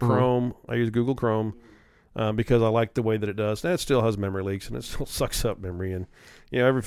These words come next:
Speaker 2: every few days you gotta close the windows out and, you know, drop the whole, drop all of them and let the memory
Speaker 1: Were
Speaker 2: come
Speaker 1: you
Speaker 2: back
Speaker 1: putting
Speaker 2: to you.
Speaker 1: anything on the internet back in the day?
Speaker 2: Officially, no. <laughs> Not, not really.
Speaker 1: <laughs>
Speaker 2: Um,
Speaker 1: Pause.
Speaker 2: <laughs> I'm teasing. I'm just teasing.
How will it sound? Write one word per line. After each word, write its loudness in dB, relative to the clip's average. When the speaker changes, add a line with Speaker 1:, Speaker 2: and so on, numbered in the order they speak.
Speaker 2:
every 2
few 0
days 4
you -6
gotta -4
close -4
the -4
windows -4
out -4
and, -12
you -8
know, -8
drop -4
the -6
whole, -2
drop -2
all 0
of -4
them -6
and -6
let -4
the -6
memory -2
Speaker 1:
Were 12
Speaker 2:
come 10
Speaker 1:
you 12
Speaker 2:
back 6
Speaker 1:
putting 10
Speaker 2:
to 8
you. 6
Speaker 1:
anything 2
on 4
the 6
internet 2
back 4
in 4
the 4
day? 4
Speaker 2:
Officially, -6
no. -10
<laughs> -2
Not, 6
not 4
really. 6
Speaker 1:
<laughs> 8
Speaker 2:
Um, 8
Speaker 1:
Pause. 12
Speaker 2:
<laughs> 2
I'm -4
teasing. -6
I'm -10
just -12
teasing. -12